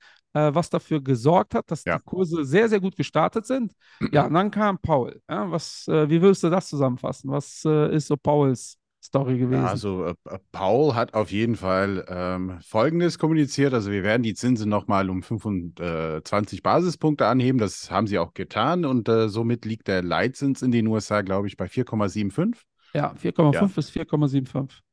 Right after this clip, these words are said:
Speaker 2: Genau,
Speaker 1: Was schon der
Speaker 2: ja.
Speaker 1: Wahnsinn ist eigentlich.
Speaker 2: Ja, es ist
Speaker 1: Ja.
Speaker 2: der Wahnsinn, ja. Also
Speaker 1: Ja.
Speaker 2: ich, prozentual gesehen, ne, wo waren wir vor eineinhalb Jahren?
Speaker 1: Ja.
Speaker 2: Vor zwei Jahren? Es
Speaker 1: Ja.
Speaker 2: ist der Hammer, ne? Also, äh, man kann tatsächlich, äh, behaupten, dass es eine, äh, äh, Zinswende ist. Die Frage ist halt, ob das wirklich nachhaltig ist.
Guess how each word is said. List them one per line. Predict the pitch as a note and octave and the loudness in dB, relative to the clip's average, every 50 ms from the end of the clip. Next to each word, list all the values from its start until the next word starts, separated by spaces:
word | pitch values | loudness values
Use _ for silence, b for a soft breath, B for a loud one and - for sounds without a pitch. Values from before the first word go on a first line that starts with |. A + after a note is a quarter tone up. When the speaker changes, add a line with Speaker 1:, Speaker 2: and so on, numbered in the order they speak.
| _ _ | _ _
Speaker 2:
Genau, | - G3 E3+ | -2 0 2
Speaker 1:
Was | A2 - | 4 4
schon | F3 D3+ | 4 6
der | C#3 C3 | 6 6
Speaker 2:
ja. | C3+ D3 | 4 4
Speaker 1:
Wahnsinn | E3 D#3+ C#3+ C3+ C#3 B2+ | 4 4 2 2 0 0
ist | - - | -2 -4
eigentlich. | - - C3+ C3+ - - - - - - B B B B B | -4 -6 -6 -6 -8 -10 -12 -14 -14 -18 B B B B B
Speaker 2:
Ja, | - G2 | -2 -2
es | G2+ - - | -2 -2 -4
ist | G#2+ - | -6 -2
Speaker 1:
Ja. | - | 0
Speaker 2:
der | C3 C3+ | 2 2
Wahnsinn, | D#3 - B3+ A#3 B2+ G2 F2 D#2 | 2 0 0 -2 -4 -4 -4 -4
ja. | F2+ A#2 | -4 -4
Also | C3 A2 F2 | 0 2 2
Speaker 1:
Ja. | D#2+ - | 2 2
Speaker 2:
ich, | - - - - - - - G#2+ - | 0 -4 -10 -18 -20 -14 -14 -10 -6
prozentual | - - C#3+ C3+ - E3 D#3 - C3+ B2 G#2+ A#2+ E3+ F#3+ | -2 0 0 2 4 2 2 4 4 4 6 6 4 4
gesehen, | E3 D3+ C3 A2+ C#3+ F3+ F3+ C3+ G#2+ | 4 4 4 4 4 4 4 6 4
ne, | A#2 C#3 D3+ A#2+ | 4 4 2 2
wo | B2 C3 A2+ | 2 4 4
waren | B2+ D3 E3 | 4 4 4
wir | D3 C#3 | 4 2
vor | B2+ - G#2 F2 | 2 2 2 2
eineinhalb | A#2 D3+ E3+ D3+ C#3 D3+ D3+ D3 | 4 4 2 2 2 0 0 0
Jahren? | - D3+ D#3 D#3 C#3 - D#2 - - | 0 0 0 -2 -4 -6 -8 -10 -2
Speaker 1:
Ja. | - - D3+ - | 0 0 0 0
Speaker 2:
Vor | - - | -2 -4
zwei | - - A#2 B2 | -4 -2 0 0
Jahren? | C3+ C#3 - - | 0 0 -2 -4
Es | F#2 | -2
Speaker 1:
Ja. | - D#3+ D#2 - | 0 2 2 0
Speaker 2:
ist | - | 0
der | C3+ C#3 | -4 -8
Hammer, | E3+ D#3+ F#2+ - - _ | -8 -8 -8 -10 -12 _
ne? | - - G#2+ C3+ | -14 -10 -10 -8
Also, | - - G#2+ A2+ G#2+ G#2 B B B B B B B B B | -8 -6 -6 -4 -6 -6 B B B B B B B B B
äh, | - F#2 | -6 -2
man | G#2 A#2 B2+ B2+ A#2 | 0 2 2 2 0
kann | - B2+ D3+ | 0 0 0
tatsächlich, | D#3+ - D#3+ C#3 - - C3 B2+ - - E3+ F3 F3+ E3+ - - A#2 | 2 2 0 2 2 0 0 0 0 0 0 0 0 0 -4 -6 -4
äh, | C#3 D3 C#3+ | -2 -2 0
behaupten, | B2+ C#3 B2+ G#2 G2+ G#2+ A#2+ - E3 | 2 2 2 4 2 2 0 0 -2
dass | D3+ D3 C#3 | -2 -2 -2
es | D3 C#3 D3+ | -2 -2 0
eine, | D3+ C#3 C#3+ D3 | 0 2 2 2
äh, | D3 C3+ - - C#3+ C#3+ C#3 - B2 C#3 A#2 _ _ _ _ _ _ | 2 0 -2 -4 -6 -6 -6 -8 -10 -12 -12 _ _ _ _ _ _
äh, | F#2+ F2+ - - - _ _ _ _ _ _ | -12 -12 -12 -14 -20 _ _ _ _ _ _
Zinswende | - - - D#3+ E3 D3 - A2+ A2 A2 B2+ C3+ C#3+ C#3 B2 A#2+ G#2+ | -4 0 2 4 4 2 0 0 2 4 6 6 6 6 6 6 6
ist. | F2+ B2 D3 D#3 - - | 4 4 2 2 2 0
Die | A#2+ - | -4 -2
Frage | - - G#2 A#2 A#2+ B2+ | 0 2 2 4 2 2
ist | A#2 - | 0 2
halt, | A2 G#2 G#2+ - | 2 0 0 0
ob | - G#2+ - - | -4 -6 -4 -2
das | A2 G#2 - - | -2 -2 -2 -6
wirklich | - G#2+ - - G#2 - - | -8 -8 -6 -6 -8 -6 -2
nachhaltig | F#2+ G2 A#2 A2+ - F#2+ D#2+ D2+ C#2+ - D2+ - - | -2 0 0 -2 -2 -2 -4 -4 -4 -8 -12 -12 -12
ist. | - - - - | -14 -14 -14 -18